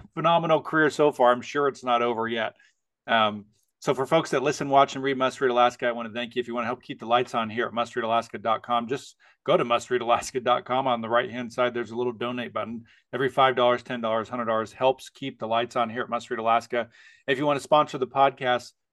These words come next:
you can email me, John J O H N at must read alaska dot com. And, uh, Governor,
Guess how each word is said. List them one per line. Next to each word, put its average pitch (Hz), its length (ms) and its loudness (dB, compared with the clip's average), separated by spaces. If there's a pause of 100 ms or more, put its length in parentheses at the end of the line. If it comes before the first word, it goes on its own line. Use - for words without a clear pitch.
(180)
you 131 80 -10
can 139 140 -8
email 139 260 -2
me, 135 220 -6
John 120 340 0
J 117 160 -6
O 117 80 -4
H 123 180 -6
N 123 160 -6
at 120 300 -6
must 123 240 -8
read 120 120 -6
alaska 110 340 -6
dot 110 280 -2
com. 113 300 -4 (420)
And, 120 280 -2
uh, 110 140 2
Governor, 143 500 2